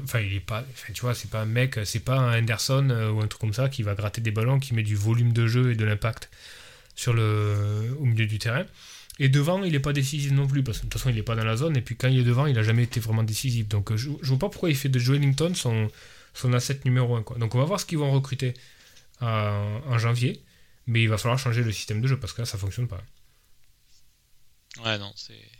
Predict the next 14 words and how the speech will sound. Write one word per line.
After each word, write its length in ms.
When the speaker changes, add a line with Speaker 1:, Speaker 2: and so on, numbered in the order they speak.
Speaker 2:
c'est, 420
c'est, 300
c'est 220
très 180
compliqué 440
côté, 500
côté 320
Newcastle. 520
Euh, 580
Wolves-Chelsea, 1200
donc 180
là, 120
pour 180
le 120